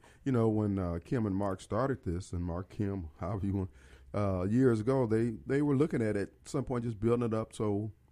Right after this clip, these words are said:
uh, it can be sold and let somebody else take the vision further. And, uh, this is all happening right now. So,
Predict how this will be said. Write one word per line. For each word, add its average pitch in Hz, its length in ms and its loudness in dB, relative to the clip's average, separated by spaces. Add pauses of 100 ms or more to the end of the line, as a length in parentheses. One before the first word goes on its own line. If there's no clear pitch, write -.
uh, 98 80 -4
it 110 200 -4
can 104 120 -4
be 110 140 -2
sold 113 500 0
and 98 120 0
let 104 160 -2
somebody 101 280 0
else 104 140 -4
take 107 180 -6
the 101 60 -8
vision 104 340 -4
further. 98 400 -2 (400)
And, 92 220 -2
uh, 87 160 -2
this 101 200 0
is 98 140 -4
all 95 180 0
happening 101 380 -2
right 95 240 -2
now. 110 300 -4
So, 82 300 -6